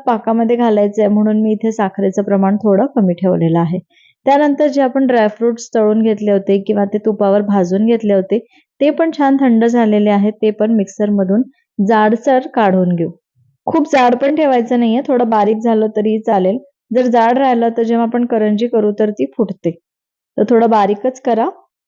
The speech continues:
आता हे सगळं आपल्याला छान मिक्स करून घ्यायचं आहे. तर इथे खवा पण छान तुम्ही बघू शकता अगदी थंड झालेला आहे आणि असा हाताने तुटतोय, तर असाच आपल्याला खवा, असंच आपल्याला खव्याचं टेक्स्चर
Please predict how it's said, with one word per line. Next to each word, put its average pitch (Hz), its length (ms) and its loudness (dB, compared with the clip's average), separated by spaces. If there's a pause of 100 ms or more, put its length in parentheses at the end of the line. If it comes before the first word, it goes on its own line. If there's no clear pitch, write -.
(580)
आता 240 200 2
हे 339 100 2
सगळं 277 380 0
आपल्याला 240 520 0
छान 247 280 -4
मिक्स 240 340 -4
करून 196 260 -2
घ्यायचं 175 360 -2
आहे. 175 200 -2 (380)
तर 262 100 2
इथे 285 280 2
खवा 240 280 2
पण 254 260 -2 (100)
छान 233 220 0
तुम्ही 226 220 -2
बघू 214 240 -2
शकता 233 340 -4
अगदी 208 240 0 (120)
थंड 208 240 2
झालेला 208 460 2
आहे 202 180 2
आणि 208 200 2
असा 214 260 -2
हाताने 202 440 0
तुटतोय, 202 440 -2 (400)
तर 247 160 2
असाच 247 380 0
आपल्याला 220 440 0 (100)
खवा, 202 320 0
असंच 247 340 0
आपल्याला 214 360 2 (120)
खव्याचं 196 340 0
टेक्स्चर 233 520 -2